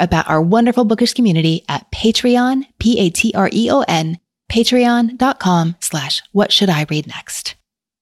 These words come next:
Readers, today we're chatting with my friend Raylene Bradley about how books have held her hand and guided her and her husband Jordan as they work to fulfill their longtime dream of living off the land with their own farm.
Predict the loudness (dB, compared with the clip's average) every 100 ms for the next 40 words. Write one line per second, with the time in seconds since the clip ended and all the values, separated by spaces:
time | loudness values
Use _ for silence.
0 | _ _ _ _ _ _ _ _ _ 0
1 | 2 4 4 2 2 4 2 2 2 0
2 | 2 2 0 0 2 2 2 0 2 2
3 | 0 -2 2 2 4 4 2 0 -2 -6
4 | -4 -2 -2 -2 -2 -2 -2 0 -2 -2
5 | -4 -2 -2 0 2 2 2 0 0 2
6 | 2 0 -2 -6 -4 -2 0 0 0 0
7 | 0 0 -2 -6 -6 -4 0 2 2 -2
8 | 0 0 2 0 2 0 2 2 2 2
9 | 2 2 2 2 0 -6 -2 0 2 0
10 | -2 -2 0 0 -4 -4 -2 -2 0 0
11 | 2 0 -2 -2 -2 -4